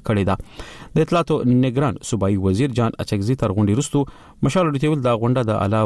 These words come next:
وزیر په مشرۍ کې وشوه او د صوبې د امنیت جاجي واخست. دا په داسې حال کې ده چې د پاکستان او ایران د یو بل په خاوره کې بریدونه کړي او اړیکې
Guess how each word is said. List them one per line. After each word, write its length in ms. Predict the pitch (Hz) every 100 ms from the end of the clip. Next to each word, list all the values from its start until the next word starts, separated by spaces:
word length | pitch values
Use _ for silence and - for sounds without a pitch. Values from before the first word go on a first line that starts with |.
| 104
وزیر 180 | 101 117
په 120 | 110
مشرۍ 360 | 98 92 101 107
کې 100 | 95
وشوه 340 | 98 120 131
او 80 | 110
د 120 | 101
صوبې 340 | - 104 113 117
د 100 | 104
امنیت 340 | 104 104 120 -
جاجي 360 | 101 95 117
واخست. 560 | 147 104 92 98 - - - - -
دا 60 | 123
په 80 | 120
داسې 200 | 156 -
حال 100 | 147
کې 120 | 143
ده 100 | 143
چې 100 | 135
د 100 | 107
پاکستان 600 | 107 98 - - 120 123 - -
او 180 | 113 135 - - -
ایران 360 | 120 123 156 - _ 113
د 80 |
یو 200 | 113 131 120
بل 140 | 127
په 120 | 117
خاوره 380 | 107 - 117 120
کې 180 | - 120
بریدونه 360 | 101 98 92 82
کړي 240 | 92 92 -
او 80 | 104 104
اړیکې 280 | 104 113